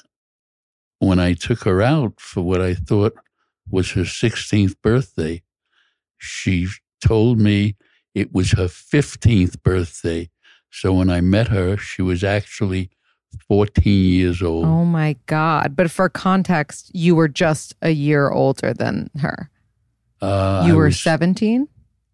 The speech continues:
Speaker 1: I was seventeen, and she was fifteen.
Speaker 2: So you thought that you were a year older than her, but in
Speaker 1: Yes.
Speaker 2: reality, you were two and some change.
Speaker 1: Yes.
Speaker 2: Okay.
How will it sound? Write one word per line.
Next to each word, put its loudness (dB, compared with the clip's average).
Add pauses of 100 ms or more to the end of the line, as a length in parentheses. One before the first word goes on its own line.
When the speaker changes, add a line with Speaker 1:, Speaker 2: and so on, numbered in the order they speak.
(280)
Speaker 1:
I 0
was 0
seventeen, 2 (420)
and 2
she 0
was 0
fifteen. -4
Speaker 2:
So -2
you 6
thought -2
that 0
you 0
were 2
a 2
year 2
older 2
than 2
her, 2
but -2
in 2
Speaker 1:
Yes. 2
Speaker 2:
reality, 0 (380)
you 2
were 2 (300)
two 2
and 0
some 0
change. -6
Speaker 1:
Yes. -6 (760)
Speaker 2:
Okay. -2